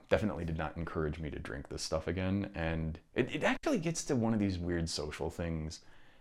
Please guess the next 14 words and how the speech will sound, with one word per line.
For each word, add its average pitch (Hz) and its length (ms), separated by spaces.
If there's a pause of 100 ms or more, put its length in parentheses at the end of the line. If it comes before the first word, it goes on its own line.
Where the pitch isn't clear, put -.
(360)
um, 73 320
that - 280
drives 87 260
me, 82 140 (440)
drives 160 260
me 151 120
insane 110 500
about, 98 460
uh, 82 200 (180)
like, 95 180 (1160)
I, 190 280
I 156 80
did 135 220
like, 92 540